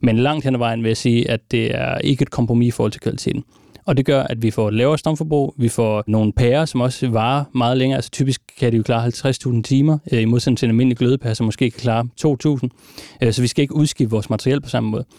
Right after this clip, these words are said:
Så det er sådan en meget nem, konkret måde, man kan arbejde på, og som man også kan tænke i derhjemme, ikke?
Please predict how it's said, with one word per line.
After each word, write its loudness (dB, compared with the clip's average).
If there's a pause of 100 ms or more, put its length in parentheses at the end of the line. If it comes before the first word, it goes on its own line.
(140)
Så -2
det 4
er 2
sådan 2
en 4
meget 0
nem, 2
konkret -2
måde, 0
man 0
kan -2
arbejde -2
på, -2
og -4
som -2
man -2
også -2
kan -4
tænke -2
i 2
derhjemme, 0
ikke? -8